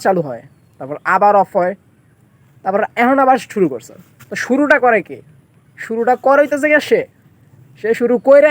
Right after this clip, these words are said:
এখন নাকি, হ্যাঁ, এটা, এটা কয়। আমরা কোনো রিপ্লাই প্রথমে ফার্স্টে দিতে চাই না, যে না, কুকুর তো ঘেউ ঘেউ করবোই। এখন আমার, আমারও যদি কুকুরের মতো যে ঘেউ ঘেউ ঘেউ ঘেউ করতে হয় তো লাভ নাই। ফার্স্টে আমরা রিপ্লাই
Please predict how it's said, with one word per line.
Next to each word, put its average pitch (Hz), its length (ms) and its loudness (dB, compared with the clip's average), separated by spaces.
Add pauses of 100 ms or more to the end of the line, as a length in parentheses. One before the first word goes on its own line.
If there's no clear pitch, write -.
এখন 294 140 0 (100)
নাকি, 294 240 0 (1080)
হ্যাঁ, 226 220 6
এটা, 247 200 4
এটা 226 180 4
কয়। 226 140 2 (220)
আমরা 269 220 2 (1200)
কোনো 247 140 4 (120)
রিপ্লাই 247 300 2
প্রথমে 233 240 0
ফার্স্টে 190 280 -4
দিতে 175 200 -8
চাই 123 180 -12
না, - 40 -20 (600)
যে 147 80 -4 (120)
না, 156 80 -2 (520)
কুকুর 233 220 -6
তো 233 100 0
ঘেউ 175 140 2
ঘেউ 180 160 2
করবোই। 151 360 0
এখন 147 140 -14 (180)
আমার, 202 220 0 (140)
আমারও 226 320 4
যদি 240 140 -2
কুকুরের 262 240 2
মতো 262 160 -2
যে 247 60 4 (120)
ঘেউ 214 140 4
ঘেউ 226 140 2
ঘেউ 226 140 2
ঘেউ 226 120 2
করতে 240 220 0
হয় 135 120 -4 (320)
তো 254 60 0 (100)
লাভ 208 120 4 (100)
নাই। 123 100 -10 (640)
ফার্স্টে 214 280 0
আমরা 294 160 4
রিপ্লাই 285 180 2